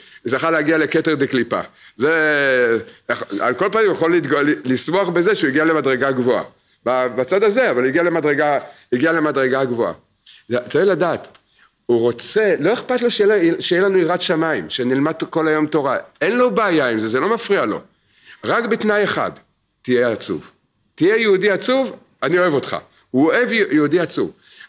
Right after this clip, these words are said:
לכן, כל הבלבולים שהוא מבלבל אותנו בדעת, זה, הוא אומר לנו, הוא רוצה להכניס בנו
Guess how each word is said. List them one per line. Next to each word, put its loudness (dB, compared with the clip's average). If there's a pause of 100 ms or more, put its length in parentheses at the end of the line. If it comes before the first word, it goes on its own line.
לכן, 0
כל 0
הבלבולים 0
שהוא -2
מבלבל 0
אותנו -2
בדעת, -2 (460)
זה, 2 (500)
הוא 2
אומר 2
לנו, 0 (1000)
הוא 2
רוצה 0
להכניס 0
בנו -2